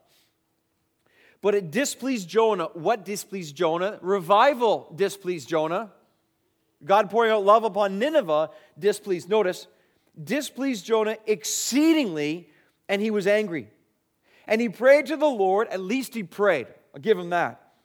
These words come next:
But this is what he prayed. "O Lord, is this not what I said when I was yet in my country? That is why I made haste to flee to Tarshish, for I knew that you are a gracious and merciful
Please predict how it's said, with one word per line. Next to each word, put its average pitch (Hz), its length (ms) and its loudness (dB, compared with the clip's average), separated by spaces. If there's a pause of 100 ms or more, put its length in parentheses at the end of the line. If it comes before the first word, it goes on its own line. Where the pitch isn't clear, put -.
(200)
But 185 80 -2
this 240 100 -4
is 254 80 -8
what 233 140 0
he 233 80 -2
prayed. 190 380 -4 (180)
"O 220 160 8
Lord, 240 440 6 (240)
is 208 200 0
this 247 240 -2
not 269 200 0
what 247 120 4
I 233 80 2
said 226 500 0
when 214 160 -4
I 233 120 4
was 220 200 -4
yet 226 180 0
in 247 100 -2
my 214 120 2
country? 240 560 -6 (240)
That 269 160 0
is 277 120 -4
why 240 200 2
I 240 60 0
made 233 220 -2
haste 220 440 -6
to 226 80 -12
flee 240 220 -10
to 214 80 -8
Tarshish, 208 680 -6 (260)
for 233 200 -2
I 226 80 2
knew 247 480 -2
that 269 220 -8
you 240 120 -2
are 214 200 4
a 185 40 -2
gracious 226 640 -4
and 196 300 -6
merciful 214 720 -6